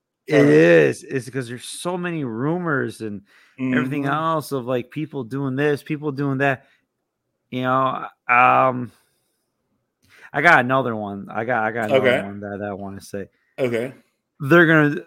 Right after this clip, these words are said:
Speaker 1: they're gonna, they're gonna announce that they're gonna do the Tarantino movie.
Speaker 2: Mm-hmm.
Speaker 1: You know, even, even though they said that they were gonna put it on the shelf.
Speaker 2: Actually, that's when I forgot to mention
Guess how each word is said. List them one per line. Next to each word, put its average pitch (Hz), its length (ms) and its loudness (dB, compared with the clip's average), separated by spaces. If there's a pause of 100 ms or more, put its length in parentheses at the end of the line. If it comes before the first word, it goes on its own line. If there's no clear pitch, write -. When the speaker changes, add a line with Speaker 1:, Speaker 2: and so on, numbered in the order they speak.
(200)
Speaker 1:
they're 156 260 4
gonna, 143 440 2
they're 139 180 4
gonna 143 140 2
announce 127 380 0
that 120 160 -2
they're 123 140 -2
gonna 117 160 -6
do 110 220 -4
the 98 100 -18
Tarantino 104 580 -8
movie. 90 400 -16
Speaker 2:
Mm-hmm. 131 440 -8 (1040)
Speaker 1:
You 131 140 0
know, 131 200 2
even, 147 320 -2
even 147 220 0
though 143 120 4
they 123 120 -2
said 127 240 -2
that 120 180 -2
they 120 80 -6
were 113 120 -6
gonna 113 120 -6
put 123 140 -6
it 120 60 -4
on 113 40 -8
the 107 60 -10
shelf. 110 420 -4 (300)
Speaker 2:
Actually, 135 340 2
that's 120 260 -2
when 127 140 -4
I 117 120 -2
forgot 120 340 -4
to 117 80 -6
mention 110 500 -12